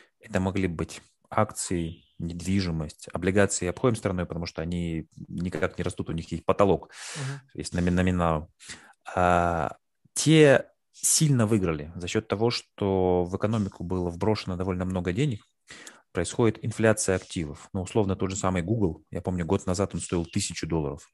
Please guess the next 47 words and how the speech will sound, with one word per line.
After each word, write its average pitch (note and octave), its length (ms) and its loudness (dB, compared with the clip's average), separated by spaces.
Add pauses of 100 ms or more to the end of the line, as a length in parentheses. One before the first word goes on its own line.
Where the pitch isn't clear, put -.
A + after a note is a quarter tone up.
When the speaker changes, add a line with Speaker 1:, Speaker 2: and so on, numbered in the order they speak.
Speaker 1:
сейчас - 300 -4
он E2+ 60 -6
стоит D#2+ 320 -4
две E2+ 120 -2
тысячи - 280 -6
четыреста - 480 -4
долларов. - 360 -8 (560)
Или D#2+ 160 -4
там C#2 200 -8
Zoom, F2 280 0
который - 260 -6
стоил C#2+ 300 -10
шестьдесят - 400 -4
или D#2+ 100 -6
тридцать - 360 -4
долларов, D#2 360 -6
сейчас - 160 -10
стоит - 220 -16
там - 180 -16
триста E2 300 -4
двадцать D2 360 -6
долларов. C#2 320 -8 (520)
То - 60 0
есть - 120 -4
те D3+ 100 6
люди, C3 200 2
которые G#2 500 2 (120)
инвестировали, G#2+ 1040 2 (280)
и F2+ 100 -4
у F#2 100 -2
тех G2 200 2
денег, F2+ 360 -2
людей, F#2 320 0
у - 20 -2
которых F2 300 -4
были F#2 240 0
деньги F2+ 360 0
на E2+ 120 -2
фондовом F2+ 440 0
рынке, E2 300 -4
либо A2+ 200 2
недвижимости, F#2 600 0
о - 40 -4
недвижимости F2 400 -8
тоже F2 180 -2
можем E2 260 -6
поговорить, D#2 480 -8